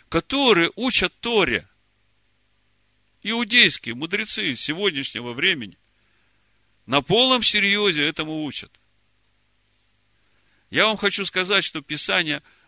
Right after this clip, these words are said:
однозначно не подтверждают эти идеи. Я несколько мест Писания приведу вам, но чтобы это было связано с, э, древним иудаизмом – я вам прочитаю для начала с самой древней книги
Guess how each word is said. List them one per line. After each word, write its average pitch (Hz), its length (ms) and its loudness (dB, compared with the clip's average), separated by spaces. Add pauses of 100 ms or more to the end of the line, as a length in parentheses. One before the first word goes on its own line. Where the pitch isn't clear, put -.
однозначно 139 800 0
не 113 120 -8
подтверждают 123 800 -6
эти 117 300 -8
идеи. 110 340 -8 (1900)
Я 127 280 -4 (140)
несколько 131 480 -6
мест 123 220 -8
Писания 113 480 -6
приведу 139 460 -6
вам, 127 220 -4 (360)
но 131 100 -8
чтобы 143 360 -4
это 135 340 -6
было 127 320 -6
связано 107 580 -6
с, - 220 -10
э, 98 260 -10 (220)
древним 165 580 2
иудаизмом – 110 680 -6 (480)
я 131 120 0
вам 151 100 -4
прочитаю 151 540 0
для 131 160 -4
начала 139 520 -4 (120)
с - 180 -2
самой 185 400 2
древней 143 680 4
книги 131 500 -4